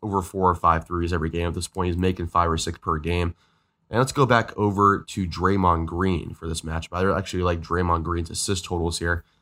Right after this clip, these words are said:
Seven and a half, I like Draymond Green on the over there as well. And let's go over to rebounds here. Draymond Green is at seven,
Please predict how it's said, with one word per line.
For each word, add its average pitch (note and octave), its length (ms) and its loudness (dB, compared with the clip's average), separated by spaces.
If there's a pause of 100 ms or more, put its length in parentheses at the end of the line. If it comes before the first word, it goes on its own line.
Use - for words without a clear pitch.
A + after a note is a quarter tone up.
(140)
Seven B2 360 4
and G#2+ 80 4
a G2 40 4
half, F#2+ 360 4 (100)
I F2+ 140 0
like F#2 100 0
Draymond F2+ 360 2
Green F2+ 200 0
on E2+ 160 0
the E2+ 100 -4
over F2 280 0
there E2+ 200 0
as D#2 280 -4
well. G2 400 4 (560)
And A2+ 180 0
let's C3 140 2
go A#2+ 160 4
over G#2 240 4
to F#2+ 60 6
rebounds E2+ 640 0
here. D#2+ 300 -8 (360)
Draymond A#2 420 4
Green G2 400 0
is F#2 160 -2
at D#2+ 160 0
seven, G2 540 0